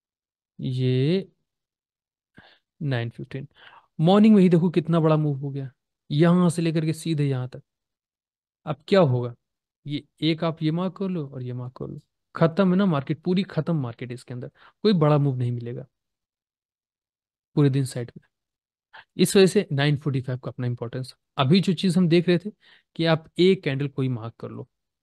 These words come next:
जैसे कि नाइन फ़ोर्टी फ़ाइव की कैंडल, लोग यहाँ पर देख लें, ये है नाइन फ़ोर्टी फ़ाइव हाई and ये लो पॉइंट्स। अब ये देखो कि इस नाइन फ़ोर्टी फ़ाइव की कैंडल के बाद में हुआ क्या?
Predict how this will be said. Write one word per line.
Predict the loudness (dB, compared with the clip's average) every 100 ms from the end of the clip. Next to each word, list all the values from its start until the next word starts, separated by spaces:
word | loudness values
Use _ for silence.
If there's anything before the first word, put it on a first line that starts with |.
| -8
जैसे | -6 -4 -4
कि | -4 -4
नाइन | -2 -2
फ़ोर्टी | -2 -4
फ़ाइव | -2 -2
की | -2
कैंडल, | -4 -6
लोग | -6 -6
यहाँ | -8
पर | -10
देख | -14 -14 -16
लें, | -20 _ _ _ _ _ _ -6
ये | 0 2
है | 2 0
नाइन | -2 -6
फ़ोर्टी | -8 -12
फ़ाइव | -12 -14 -16 _ _ _ -18
हाई | -8 -6 -4 -6 -10 _ _ _ _ -10
and | -6 -6
ये |
लो | -6 -8
पॉइंट्स। | -14 -16 -16 -16 -20 _ _ _ _ _ _ _ _ _ _ _ -4
अब | 0
ये | 2 4
देखो | 4 2 0
कि | -2
इस | 0 -2 -2 -6 -4
नाइन | 2 4 4 2
फ़ोर्टी | -2 -2 -2
फ़ाइव | -2 -4
की | -4
कैंडल | -6 -8 -8
के | -6
बाद | -4
में | -4
हुआ | -4 -6 -8
क्या? | -10 -16